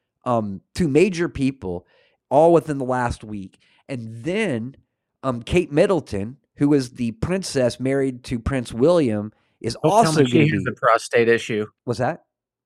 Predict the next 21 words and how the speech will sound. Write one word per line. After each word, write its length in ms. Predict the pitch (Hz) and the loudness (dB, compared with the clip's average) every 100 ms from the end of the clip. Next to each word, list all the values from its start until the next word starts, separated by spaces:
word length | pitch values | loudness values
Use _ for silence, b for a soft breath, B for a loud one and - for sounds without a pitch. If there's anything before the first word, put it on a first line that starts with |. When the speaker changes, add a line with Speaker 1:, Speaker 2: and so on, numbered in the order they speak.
| _ | _
Speaker 2:
Don't 160 | 131 143 | -6 -4
tell 160 | 160 151 | -2 -2
me 100 | 123 | -4
she 200 | 160 139 | -2 0
has 180 | 120 | 0
a 60 | 107 | -4
prostate 480 | 117 104 - 117 107 | -8 -8 -4 -2 0
issue. 300 | 104 - 117 | -2 -2 -4
Speaker 1:
Um, 320 | 135 120 113 _ _ _ 160 120 | -4 -6 -14 _ _ _ -20 -12
that'd 280 | 110 110 | -10 -6
be 300 | 117 135 147 - - | -2 -2 -4 -10 -4
pretty 180 | 170 180 | -2 2
hilarious, 840 | 185 220 247 214 190 190 - - _ | 2 2 0 0 0 -2 -4 -12 _
Speaker 2:
<laughs> 140 | 131 139 | -12 -8
Speaker 1:
and 80 | 143 | -4
it 80 | |
wouldn't 280 | 160 190 180 | -2 -4 -4
shock 320 | - 202 208 | -2 0 -2
me 100 | 147 | -6
today. 500 | 131 120 120 123 123 b b | -8 -6 -6 -6 -8 b b
I, 140 | 143 | -8